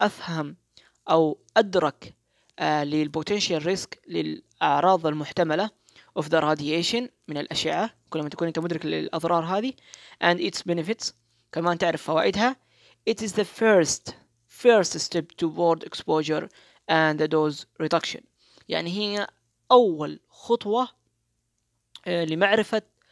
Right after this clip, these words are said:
آه، إنه أنت تعرض المريض أو أنت تتعرض كمان للأشعة، وكمان الدوز ريدكشن،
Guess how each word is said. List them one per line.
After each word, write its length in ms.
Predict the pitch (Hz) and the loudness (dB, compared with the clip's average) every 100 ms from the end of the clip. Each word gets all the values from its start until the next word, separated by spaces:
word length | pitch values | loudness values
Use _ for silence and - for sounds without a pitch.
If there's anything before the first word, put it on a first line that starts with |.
| _ _ _ 175 | _ _ _ 0
آه، 880 | 170 170 160 156 151 151 151 160 - _ _ _ 185 | 2 2 2 0 -2 -4 -8 -10 -16 _ _ _ -6
إنه 180 | 180 | -2
أنت 440 | 233 226 - 160 160 | -2 0 0 0 -2
تعرض 520 | 170 165 208 160 233 240 _ _ _ _ _ _ _ _ _ - _ | 0 2 2 2 0 -2 _ _ _ _ _ _ _ _ _ -20 _
المريض 500 | 165 160 160 180 202 - _ | -6 -2 2 4 2 0 _
أو 160 | 165 170 | -4 -2
أنت 160 | 214 180 | -6 -4
تتعرض 520 | 165 151 165 185 175 | -6 2 2 2 -2
كمان 320 | - 156 170 | -4 -4 -4
للأشعة، 560 | 165 - 160 170 185 247 _ _ _ _ _ _ _ _ | -4 -6 -4 0 0 -2 _ _ _ _ _ _ _ _
وكمان 560 | - 175 170 202 208 208 - | -4 -2 -2 -2 -4 -8 -6
الدوز 460 | 175 170 185 190 165 | -6 0 0 0 -2
ريدكشن، 520 | 156 180 - 202 | -2 -4 -4 -8